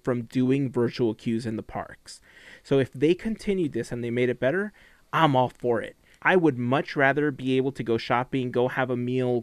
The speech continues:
go do something else other than stand in an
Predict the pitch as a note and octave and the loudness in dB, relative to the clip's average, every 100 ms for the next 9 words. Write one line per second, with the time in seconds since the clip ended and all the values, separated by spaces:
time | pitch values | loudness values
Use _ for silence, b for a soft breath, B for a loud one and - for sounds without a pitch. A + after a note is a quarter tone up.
0 | - B2 C3+ C#3 B2+ - B2 C#3 D#3+ D3 | 0 0 2 -2 -8 -8 -8 -6 -4 -4
1 | - - F3+ A2 G#2+ - B B B - | -6 -4 0 0 -2 -8 B B B 0
2 | C3 C3+ C#3+ C3 B2 - - B2 A#2 A2+ | 4 6 4 2 -4 -6 -2 0 2 0
3 | G2+ B2 A#2+ A#2 | -2 -2 -2 -2